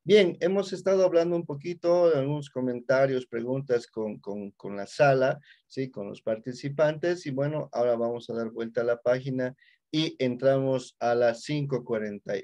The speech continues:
ocho. Vamos a compartir entonces pantalla. Permítanme, ahí estamos, perfecto. Muy bien, vamos.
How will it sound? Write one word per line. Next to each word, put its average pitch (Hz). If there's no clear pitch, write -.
ocho. -
Vamos 95
a -
compartir -
entonces 92
pantalla. 160
Permítanme, 117
ahí 78
estamos, 139
perfecto. -
Muy 120
bien, -
vamos. -